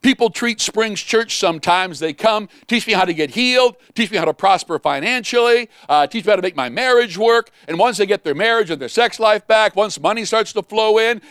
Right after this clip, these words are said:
and they get enough of God for their personal life to go well, they stop coming to church. They stop volunteering. They stop giving. They've arrived. And what they have forgotten is that we live in a fallen world. And that's why we have to pray for leaders.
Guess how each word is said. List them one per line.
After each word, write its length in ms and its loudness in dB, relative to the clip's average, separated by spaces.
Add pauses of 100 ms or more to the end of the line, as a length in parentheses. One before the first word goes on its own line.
and 100 -4
they 60 0
get 160 2
enough 300 -2
of 160 -12
God 420 2
for 100 -2
their 160 2
personal 520 -2
life 240 2
to 100 -8
go 200 0
well, 300 4 (180)
they 120 2
stop 300 0
coming 220 -2
to 40 -6
church. 400 0
They 140 -2
stop 420 0
volunteering. 720 0
They 140 -2
stop 360 0
giving. 400 -2 (220)
They've 240 0
arrived. 640 0 (160)
And 140 -8
what 180 0
they 120 2
have 200 0
forgotten 960 -2 (260)
is 140 -2
that 160 -2
we 160 -4
live 200 2
in 100 -2
a 80 -2
fallen 720 0
world. 680 2 (240)
And 140 0
that's 200 0
why 140 6
we 140 4
have 180 0
to 100 0
pray 340 0
for 200 -2
leaders. 680 -2